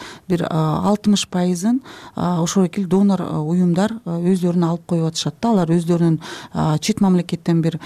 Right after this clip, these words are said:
кымбат-кымбат эксперттерди алып келип атышат. А, анан, а, ал эксперттери Кыргызстанды билеби, билбейби, бир кагаз жазып кетип атышат. Анын бизге Кыргызстанга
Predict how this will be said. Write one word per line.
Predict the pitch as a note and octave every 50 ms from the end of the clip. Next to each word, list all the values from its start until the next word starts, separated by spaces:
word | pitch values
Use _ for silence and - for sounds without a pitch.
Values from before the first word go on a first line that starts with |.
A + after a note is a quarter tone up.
| - - - - -
кымбат-кымбат | - G3 G3 F#3+ - - - F#3 F3 E3+ -
эксперттерди | F#3 F#3 - - - F#3 - - F3 E3 D#3+ E3
алып | E3 E3
келип | - E3+ D#3+ E3 D#3+
атышат. | E3 - - E3+ D#3+ D#3+ D#3 D#3 - - - - - -
А, | - E3+ D#3 D#3
анан, | F3 F3+ F#3+ F#3 F3 - -
а, | E3 D#3+ D#3 E3
ал | F3+ F#3
эксперттери | F#3+ F#3+ - - - G3 - - - F#3 F3 F3 F3 D#3+
Кыргызстанды | E3 G3 - F#3 F#3 F#3 F#3 - - F#3 F3+ E3+ D#3+
билеби, | D#3+ F#3+ F#3 G3 F#3+ F3+ E3
билбейби, | E3+ F3 E3+ E3 F#3 F#3 F3+ E3+ E3+
бир | D#3+ E3 F3 -
кагаз | - F#3+ F#3+ F#3+ F#3+ F#3
жазып | - F#3 F3 - - -
кетип | F3 E3 - D#3+
атышат. | D#3+ - E3 D#3+ D#3+
Анын | F3 F#3+ G3 F#3+ F3
бизге | E3 F3+ E3+ E3+ F3+ F#3
Кыргызстанга | - F#3+ F#3 F3 F3 - G3 G3 F#3 G3 G3